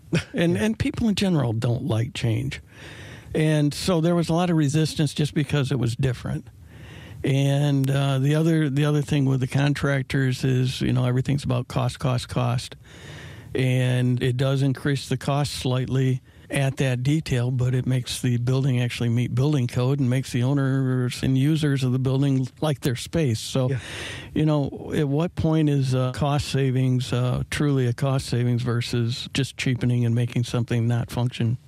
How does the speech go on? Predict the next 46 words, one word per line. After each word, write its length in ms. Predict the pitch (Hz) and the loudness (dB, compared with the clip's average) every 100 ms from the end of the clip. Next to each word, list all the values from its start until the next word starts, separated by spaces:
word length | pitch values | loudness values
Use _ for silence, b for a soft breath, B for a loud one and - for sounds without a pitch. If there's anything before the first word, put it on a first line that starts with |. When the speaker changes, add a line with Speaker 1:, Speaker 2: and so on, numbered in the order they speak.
| - | -8
Speaker 2:
well? 340 | 117 117 110 113 - B B | -2 0 0 -4 -8 B B
Speaker 1:
So 120 | - 180 | 0 2
it 80 | |
sounds 180 | - 180 | 4 4
like 100 | 170 | 4
you 100 | 156 139 | 4 4
over-, 220 | 139 151 | 2 2
have 140 | 151 - | 0 2
to 80 | 135 | 2
overcome 300 | 123 135 123 | 2 2 2
a 80 | |
mindset 600 | 113 120 131 123 - 107 | 4 4 4 2 0 -2
of 120 | 90 98 | -6 -6
theirs. 280 | 87 - B B B - | -8 -8 B B B 0
Speaker 2:
Uh, 200 | 170 147 | 2 2
yes. 440 | 127 95 - - - - - | 2 0 -4 -10 -14 -14 -2
Speaker 1:
Okay. 320 | 127 - 107 - - - | 0 0 -4 -6 -12 -2
Yeah, 140 | 175 | 2
how 160 | 147 180 | 2 2
do 200 | 131 185 | 2 2
you, 200 | 202 156 | 4 2
you 120 | 143 | 4
mean, 120 | 147 | 2
do 80 | 131 | 4
you 60 | 135 | 4
have 140 | 139 | 4
a, 140 | 127 110 | 2 0
a 60 | 120 | -2
process 480 | - 131 139 127 127 | 0 0 2 0 0
that 160 | 131 | -2
you 60 | 120 | -2
go 180 | 135 139 | 0 -2
through 260 | - 190 - B B | 0 0 -2 B B
or 180 | 151 143 | 0 2
an 100 | 131 | 2
expectation 800 | 135 - - 131 - 147 143 160 | 0 0 -2 -2 0 0 2 2
of, 140 | 127 123 | 2 0
"Look, 160 | 127 | 0
this 160 | 135 123 | 0 0
is 80 | 120 | -2
the 80 | |
kind 180 | 127 131 | 0 0
of 60 | 120 | 0
challenge 340 | - 120 117 | 0 0 2
I 80 | 117 | 0
know 280 | 117 113 | 2 0